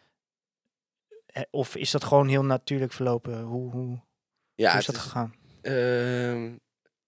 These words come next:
Speaker 2: deels is het natuurlijk verlopen, omdat je ergens ook je passie bijlegt. En je komt achter dat sommige dingen makkelijker werken als je, nou, aan, aan, aan, aan de regeltjes,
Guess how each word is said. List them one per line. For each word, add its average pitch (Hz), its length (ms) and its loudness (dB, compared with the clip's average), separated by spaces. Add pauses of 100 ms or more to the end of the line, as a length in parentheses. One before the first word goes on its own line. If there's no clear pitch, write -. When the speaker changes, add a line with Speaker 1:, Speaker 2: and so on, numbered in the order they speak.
(260)
Speaker 2:
deels 147 340 4
is 151 60 -2
het 143 80 -6
natuurlijk 127 400 0
verlopen, 135 600 4
omdat 110 280 0
je - 80 -6
ergens 110 280 2
ook 113 120 -6
je - 80 -14
passie 127 340 0
bijlegt. 117 540 2 (100)
En 101 100 -10
je 98 60 -4
komt 104 220 -8
achter 104 380 -10
dat 98 160 -6
sommige 113 320 -6
dingen 104 240 -4
makkelijker 104 380 -6
werken 95 300 -4
als - 140 -12
je, 98 180 -10 (640)
nou, - 180 -10
aan, 95 340 -8
aan, 98 280 -8 (120)
aan, 98 300 -12 (500)
aan 95 80 -12
de 98 60 -6
regeltjes, 101 800 -4